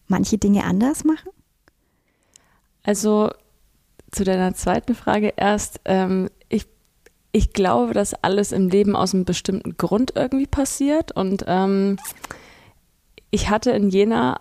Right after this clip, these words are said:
Speaker 2: auch klar Phasen, äh, wo ich wirklich, ja, über ehrgeizig war und mich total selbst unter Druck gesetzt hatte. Das war auch die Zeit, wo ich dann in der Nationalmannschaft auch, ähm, berufen war. Ähm, da macht man sich einfach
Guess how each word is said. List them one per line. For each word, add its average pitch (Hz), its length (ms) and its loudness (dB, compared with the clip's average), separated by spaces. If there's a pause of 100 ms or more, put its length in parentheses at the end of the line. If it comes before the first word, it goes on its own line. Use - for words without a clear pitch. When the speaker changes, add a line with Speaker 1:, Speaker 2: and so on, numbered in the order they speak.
Speaker 2:
auch 202 260 -4
klar 208 480 0
Phasen, 233 640 2
äh, 190 260 0
wo 196 100 2
ich 202 240 -4
wirklich, 233 720 0 (440)
ja, - 300 -2
über 240 300 2
ehrgeizig 233 640 0
war 226 160 4
und 214 100 0
mich 202 100 0
total - 380 -2
selbst 196 240 0
unter 220 140 0
Druck 226 260 -2
gesetzt 220 400 -2
hatte. 208 140 0
Das 190 260 -2
war 190 240 2 (420)
auch - 180 0
die 196 120 0
Zeit, 196 360 0
wo 185 60 2
ich 185 80 -2
dann 185 200 -2
in 185 60 -2
der 180 80 0
Nationalmannschaft 226 920 0
auch, - 380 0
ähm, 208 500 0 (360)
berufen 226 500 2
war. 208 260 2 (560)
Ähm, 190 360 4
da 180 100 0
macht 175 260 -2
man 233 140 4
sich - 200 -4
einfach 170 480 -2